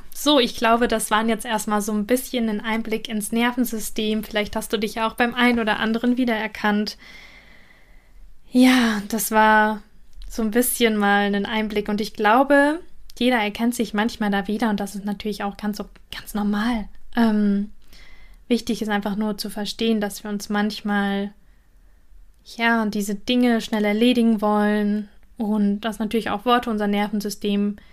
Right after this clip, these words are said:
prägen und deine Speicher-, oder das ist auch vielleicht noch wichtig kurz, denn unser Nervensystem speichert ja nicht nur aktuelle Anspannung, sondern auch deine bisherigen Erfahrungen, alten Muster und das, was dein Unterbewusstsein gelernt hat. Deswegen auch so Hypnose, weil wir dann auch aufs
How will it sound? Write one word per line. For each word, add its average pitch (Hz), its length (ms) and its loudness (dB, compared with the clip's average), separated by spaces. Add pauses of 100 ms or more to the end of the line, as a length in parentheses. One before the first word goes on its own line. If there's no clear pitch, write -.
(640)
prägen 214 500 0
und 202 560 -4 (960)
deine 226 160 4
Speicher-, 233 420 0
oder 220 180 2
das 233 180 -2
ist - 80 -8
auch 233 80 -4
vielleicht 233 260 -4
noch 226 140 -4
wichtig 262 300 -6
kurz, 277 320 -4
denn 226 220 0
unser 220 540 0
Nervensystem 233 720 0
speichert 214 440 -4
ja 214 60 0
nicht 214 220 -4
nur 208 100 -2
aktuelle 226 460 -2
Anspannung, 220 540 0
sondern 208 280 -2
auch 202 280 -2 (340)
deine 214 220 2
bisherigen 214 500 0
Erfahrungen, 233 720 0
alten 226 320 2
Muster 233 460 2
und 202 120 -2
das, 214 200 0
was 208 100 -6
dein 208 140 -4
Unterbewusstsein 208 640 -2
gelernt 196 340 0
hat. 208 140 -4
Deswegen 214 320 -2
auch 214 140 -4
so 220 140 -4
Hypnose, 226 460 2
weil 202 140 -2
wir 208 120 -6
dann 202 240 -2
auch 196 240 -6
aufs 202 240 -6